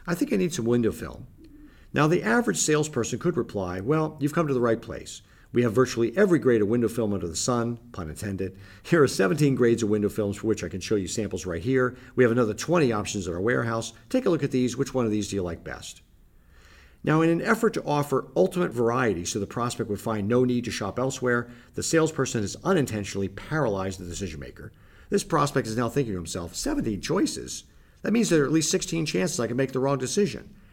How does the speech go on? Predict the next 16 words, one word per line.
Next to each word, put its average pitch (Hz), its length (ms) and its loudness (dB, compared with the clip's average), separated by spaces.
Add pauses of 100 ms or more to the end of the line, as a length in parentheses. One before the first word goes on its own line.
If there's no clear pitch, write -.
And 196 140 2
that's 226 160 2
not 190 140 2
even 180 200 4
considering 151 440 2
the 143 80 4
other 135 120 2
twenty 185 300 -2
choices 107 380 -2
in 131 60 2
this 127 120 -2
guy's 127 260 -4
warehouse, 135 460 -4
wherever 147 240 0
that 214 240 -4
is. - 260 -12